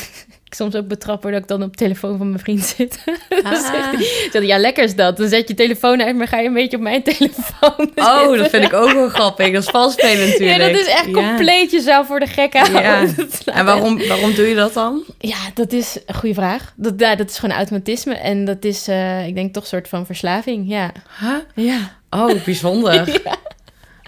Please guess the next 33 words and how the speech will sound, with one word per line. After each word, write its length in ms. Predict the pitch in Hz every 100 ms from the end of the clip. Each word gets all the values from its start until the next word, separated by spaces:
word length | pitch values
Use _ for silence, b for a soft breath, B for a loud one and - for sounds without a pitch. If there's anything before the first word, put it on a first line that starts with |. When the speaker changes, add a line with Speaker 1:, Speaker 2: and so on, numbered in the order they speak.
| - -
Speaker 2:
Eigenlijk 340 | 165 165 165
wel. 460 | 165 156 151 170 180 605 - _ 539 554 - B B B B B B B B B B
Oh, 260 | 196 196 185
grappig. 600 | - 226 214 170 165 - _
Speaker 1:
Ja. 200 | 220 220
Speaker 2:
Ja, 160 | 214 208
dat 140 | 196
is 60 | 196
toch 120 | 214
inderdaad 320 | 208 196 175 175
dan 180 | 175
de 60 | 170
verslaving. 400 | 165 185 190 180
En 60 | 180
dan 120 | 180
toch 200 | 220 214
niet 200 | 208 -
zelf 280 | 214 202 196
je 60 |
telefoon 500 | 185 175 170 190 202
willen, 440 | 220 214 214 214 202
willen 220 | 202 208
aanzetten, 480 | - 214 247 247 -
Speaker 1:
Ja, 60 | 262
Speaker 2:
maar 80 |
dan 20 | 180
Speaker 1:
denk, 180 | 523
"Kijk 0 |
Speaker 2:
toch 220 | 523 508 466
Speaker 1:
eens 80 | -
hoe 140 |
Speaker 2:
denken 0 |
Speaker 1:
goed 40 | 466